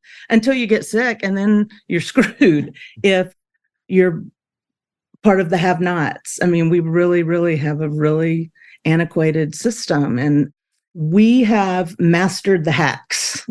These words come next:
of <laughs> how to navigate it. We're like the Swiss Army knife, I guess, of navigating <laughs> healthcare access for our industry. And I wish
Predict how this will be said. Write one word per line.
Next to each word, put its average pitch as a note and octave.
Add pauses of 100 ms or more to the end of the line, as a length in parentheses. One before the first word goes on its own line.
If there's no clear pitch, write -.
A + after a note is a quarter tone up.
(160)
of C#3+ (320)
<laughs> -
how F3
to E3
navigate C#3
it. B2
We're E3
like D#3+
the D#3+
Swiss E3+
Army C#3+
knife, B2
I B2
guess, A#2+
of B2+
navigating D3
<laughs> E3+
healthcare F#3
access D3+ (380)
for F#3
our D#3+
industry. F3+
And D#3+ (220)
I F#3+
wish A#3